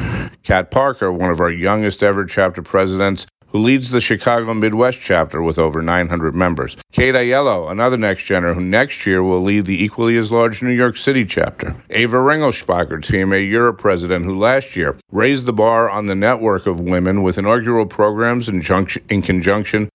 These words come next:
with the T M A Europe Annual Conference and the T M A Deutschland Conference. And of course, our global chair, Jane Mitnick, a trailblazer that after raising a family and returning to the workforce with fortitude,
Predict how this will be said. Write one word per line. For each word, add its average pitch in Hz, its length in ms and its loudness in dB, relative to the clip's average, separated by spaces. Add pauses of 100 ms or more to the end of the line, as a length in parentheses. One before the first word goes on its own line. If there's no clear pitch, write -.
(120)
with 92 140 0
the 95 80 0
T 120 240 0
M 107 100 2
A 104 100 2
Europe 98 460 2
Annual 123 460 0
Conference 92 560 -2
and 98 200 -2
the 92 60 2
T 98 220 -2
M 95 160 0
A 85 260 2
Deutschland 69 720 -2
Conference. - 520 -4 (320)
And 135 120 0
of 143 100 0
course, 123 360 2
our 107 120 0
global 104 400 0
chair, 95 400 0
Jane 90 320 -2
Mitnick, 104 460 0
a - 100 -2
trailblazer 82 640 0 (200)
that 101 180 2
after 139 340 0
raising 127 380 2
a 123 40 0
family 92 460 0
and 87 80 -2
returning 101 480 0
to 110 140 -2
the 110 80 0
workforce - 720 -2
with 80 180 0
fortitude, 143 880 0